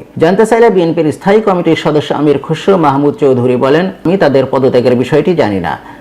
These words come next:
বিএনপির স্থায়ী কমিটির সদস্য গয়েশ্বর চন্দ্র রায় এ বিষয়ে গণমাধ্যমকে বলেন,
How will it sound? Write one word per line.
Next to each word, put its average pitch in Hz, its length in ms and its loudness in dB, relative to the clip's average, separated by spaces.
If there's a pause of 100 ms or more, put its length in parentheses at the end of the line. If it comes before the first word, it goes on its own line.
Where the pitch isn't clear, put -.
(200)
বিএনপির 226 380 4 (100)
স্থায়ী 240 220 2
কমিটির 220 380 -2
সদস্য 180 240 0 (120)
গয়েশ্বর 190 400 0
চন্দ্র 160 280 0 (100)
রায় 139 120 0
এ 117 100 -2
বিষয়ে 131 320 -2
গণমাধ্যমকে 127 640 0
বলেন, 180 260 2